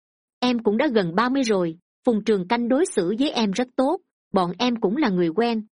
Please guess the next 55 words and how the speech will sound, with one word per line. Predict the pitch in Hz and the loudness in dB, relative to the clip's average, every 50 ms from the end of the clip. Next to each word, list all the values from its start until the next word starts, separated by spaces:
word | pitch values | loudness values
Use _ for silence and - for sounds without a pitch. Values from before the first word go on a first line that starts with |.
| _ _ _ | _ _ _
kết | 269 320 320 - | -2 -2 -2 -2
hôn | 240 247 247 233 220 | -2 0 0 0 0
với | 214 247 262 | 0 -2 0
anh | - 233 220 208 214 | 0 -2 -2 0 0
ta | 233 226 220 226 | 0 -2 0 2
có | - | 2
lẽ | 330 254 196 160 165 208 285 | 2 2 2 0 -2 -2 -2
là | 320 277 208 | 0 0 0
lựa | 185 180 160 151 | 0 0 0 -2
chọn | 165 - 208 165 151 165 | -2 0 -2 -2 -2 -4
tốt | 175 - 240 277 - - | -2 -2 -2 -2 -2 -2
nhất | 233 262 294 - | -2 -2 -2 -2
đối | - 214 208 247 269 240 | 0 0 0 0 0 0
với | 254 269 294 | -2 -2 -2
em." | - 226 214 208 196 185 - _ _ _ _ _ _ _ _ _ _ _ _ _ _ _ _ _ _ _ _ _ | -2 -4 -4 -4 -6 -10 -14 _ _ _ _ _ _ _ _ _ _ _ _ _ _ _ _ _ _ _ _ _
Chương | - 311 285 269 208 | 0 2 2 2 0
Giọng | 190 160 160 | 0 -2 -2
Sinh | 170 - 269 254 240 226 | -4 -2 -2 -2 -2 -2
không | - 254 233 220 | -2 -2 0 0
nói | 226 247 320 339 | 0 0 -2 0
ra | - 269 247 | 0 0 0
lời, | 220 190 175 160 147 151 - _ _ _ _ - | 2 0 0 -2 -4 -6 -10 _ _ _ _ -2
cổ | 190 175 196 277 | 0 0 0 0
họng | 254 233 170 160 165 190 | 0 -2 -2 -2 -2 -2
như | 240 269 | -2 0
bị | 226 196 165 | 0 0 0
bóp | 160 220 285 302 - | 0 0 -2 0 -2
nghẹt, | 202 180 165 151 - _ _ _ _ _ - | -2 -2 -2 -2 -6 _ _ _ _ _ -2
lúc | 247 311 320 - | -2 -2 0 0
này | 226 196 170 156 | -2 0 0 0
nói | 165 190 226 285 | -2 -2 -2 -2
chuyện | - - 208 170 151 160 170 | -2 -2 -2 -2 -2 -2 -4
quá | 220 226 254 285 - | -2 -2 -2 -4 -4
khứ | - 277 294 349 370 - | -4 -2 0 -2 0 0
cũng | 208 175 190 240 | -2 -2 -2 -4
không | - - 247 214 202 | -4 -2 -2 -2 -2
có | - 220 | -2 -4
ý | 220 - 269 285 359 | -2 0 2 2 2
nghĩa | 349 254 190 156 175 226 269 | 2 2 0 0 0 -2 -2
gì. | 220 196 170 151 147 - _ _ _ _ _ _ _ _ _ _ _ _ | -2 -2 -2 -2 -4 -8 _ _ _ _ _ _ _ _ _ _ _ _
Anh | - 254 254 233 | -2 -2 -2 0
không | - 294 269 | -2 -2 0
hỏi | 240 208 160 170 247 - - | 0 0 0 -2 -2 -2 -2
tại | 180 170 | -2 -2
sao | 170 - 254 247 240 | -2 -2 -2 -2 0
cô | 240 269 262 254 | 0 0 2 2
lại | 214 165 160 | 2 2 0
rời | 170 185 196 180 175 | 0 0 0 2 2
đi | 196 269 269 | 0 0 0
mà | 226 190 175 - | 0 0 0 0
không | 262 254 247 | -2 -2 0
nói | 254 247 320 392 | -2 0 0 2
lời | 339 247 196 175 170 | 2 2 2 0 -2
tạm | - 170 156 160 175 180 | -4 -8 -8 -6 -4 -2
biệt, | 185 180 165 | -2 -2 -2